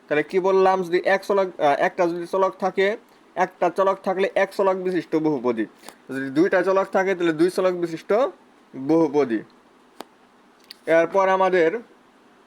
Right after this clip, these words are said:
আহ, যেমন এই যেখানে দিছে এক্স কিউব প্লাস ওয়াই কিউব প্লাস জেড কিউব মাইনাস থ্রি এক্স ওয়াই জেড,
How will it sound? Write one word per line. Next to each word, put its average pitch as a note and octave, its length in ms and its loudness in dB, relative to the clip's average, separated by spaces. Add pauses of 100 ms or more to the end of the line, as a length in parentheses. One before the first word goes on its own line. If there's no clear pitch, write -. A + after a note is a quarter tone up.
(1600)
আহ, C#3+ 260 0
যেমন E3 200 2
এই F3 120 2
যেখানে F3+ 400 0
দিছে F3 460 0 (1900)
এক্স F#3 360 0
কিউব F#3 280 2 (120)
প্লাস D3+ 500 2
ওয়াই F#3+ 380 2
কিউব F3+ 360 2 (920)
প্লাস C#3+ 400 2 (960)
জেড E3+ 260 2 (140)
কিউব F3 420 2
মাইনাস C#3 480 0 (100)
থ্রি G3 360 2 (760)
এক্স F#3 360 2
ওয়াই F3 260 2
জেড, D3 300 0